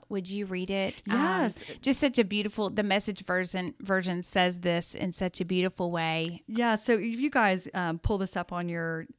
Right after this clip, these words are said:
Speaker 2: devices, um, First Corinthians, both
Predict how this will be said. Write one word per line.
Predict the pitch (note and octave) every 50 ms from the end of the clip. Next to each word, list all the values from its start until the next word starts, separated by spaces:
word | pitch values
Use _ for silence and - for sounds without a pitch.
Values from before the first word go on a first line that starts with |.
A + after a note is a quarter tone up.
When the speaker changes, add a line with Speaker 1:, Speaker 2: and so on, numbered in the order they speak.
| - -
Speaker 2:
devices, | G3+ F#3 F#3 D#3+ F#3 E3 E3+ F3+ - - E3+ E3 E3 D#3+ D#3 - - - -
um, | F3 E3+ E3 D#3+ D#3+ D#3+ D#3+ - - -
First | - - F#3 F#3 - -
Corinthians, | - F3+ E3+ E3+ - - F3+ E3+ E3 E3 E3 - - - - _ _ _ -
both | G#3 G#3+ C#4 C4+ B3 A#3+ -